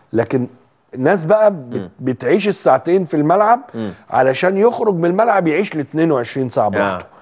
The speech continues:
Speaker 2: مم.
Speaker 1: سهر وخروج وسوشيال ميديا وانترنت وفيسبوك وتويتر وي وي وكل الكلام ده.
Speaker 2: مم.
Speaker 1: طب انت راجعت نفسك؟ انت بتشوف نفسك؟ انت شفت اخطائك ايه؟ مين بيرجع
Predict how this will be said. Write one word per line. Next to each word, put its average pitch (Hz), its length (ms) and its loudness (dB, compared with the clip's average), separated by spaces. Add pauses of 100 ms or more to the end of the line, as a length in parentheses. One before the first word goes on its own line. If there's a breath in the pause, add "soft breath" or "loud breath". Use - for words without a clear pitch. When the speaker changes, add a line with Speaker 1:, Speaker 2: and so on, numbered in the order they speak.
(100)
Speaker 2:
مم. 92 140 -10
Speaker 1:
سهر 147 400 2
وخروج 127 460 0
وسوشيال 123 420 -4
ميديا 135 320 0
وانترنت 120 680 0
وفيسبوك 127 540 -4
وتويتر 135 440 0
وي 143 240 6
وي 151 160 6
وكل 170 280 2
الكلام 160 360 2
ده. 160 140 2 (180 loud breath)
Speaker 2:
مم. 104 200 -6 (100)
Speaker 1:
طب 120 180 0
انت 151 380 0 (180)
راجعت 135 500 2
نفسك؟ 135 520 -4 (440 soft breath)
انت 139 400 0 (180)
بتشوف 113 640 -2
نفسك؟ 139 420 -2
انت 151 180 -2
شفت 151 280 -4
اخطائك - 580 -2
ايه؟ 147 140 -6 (480 loud breath)
مين 185 240 2
بيرجع 156 500 2